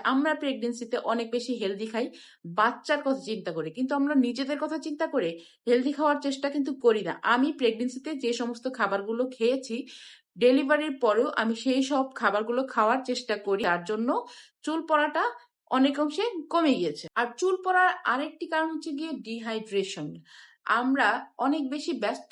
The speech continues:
হয়ে যাই ছোট একটা বাচ্চাকে নিয়ে, কখন পানি খাবো, কখন খাবার খাবো, সেগুলো আমাদের মাথায় থাকে না বা আমরা অনেক সময় সময়ও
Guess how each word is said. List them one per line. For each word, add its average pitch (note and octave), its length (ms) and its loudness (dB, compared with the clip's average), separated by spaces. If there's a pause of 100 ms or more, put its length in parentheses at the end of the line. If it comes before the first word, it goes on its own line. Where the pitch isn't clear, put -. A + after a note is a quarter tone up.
(100)
হয়ে C#4 180 -2
যাই C#4+ 180 -4
ছোট A3 140 -4 (120)
একটা A3 140 -12
বাচ্চাকে G#3+ 520 -6
নিয়ে, B3 160 -4 (440)
কখন C4+ 240 0 (120)
পানি B3 280 0
খাবো, A3+ 220 -4 (140)
কখন C#4 180 0 (120)
খাবার A#3+ 320 2
খাবো, G#3 180 -8 (100)
সেগুলো A3+ 300 -6
আমাদের G#3+ 260 -6 (260)
মাথায় G3+ 440 -8
থাকে G3+ 280 -8
না E3+ 120 -4
বা F3+ 120 -4
আমরা F#3+ 200 -6
অনেক G3+ 160 -12
সময় A3+ 240 -8
সময়ও C#4 320 0